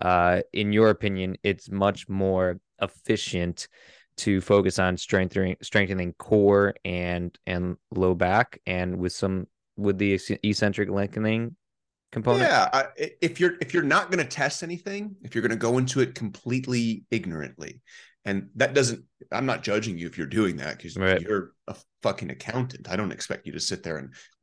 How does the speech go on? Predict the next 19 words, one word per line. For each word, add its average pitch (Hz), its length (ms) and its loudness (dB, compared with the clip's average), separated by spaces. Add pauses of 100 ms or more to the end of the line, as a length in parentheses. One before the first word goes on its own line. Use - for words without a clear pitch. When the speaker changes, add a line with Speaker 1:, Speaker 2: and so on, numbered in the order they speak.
(440)
Speaker 2:
measure 90 340 0
your 85 140 -4
range 85 300 -6
of 76 60 -12
motion. 123 400 0 (320)
That, 123 240 0
that 160 180 2
stuff 156 260 2
is 135 180 6
available. 101 500 2
Like, 82 240 -8 (100)
again, 95 360 -4 (100)
plug 110 220 2
my 98 160 0
YouTube 131 340 0
channel. 82 300 -8
I 73 140 -2
Speaker 1:
Yeah. 92 60 0 (100)
Speaker 2:
have 139 160 2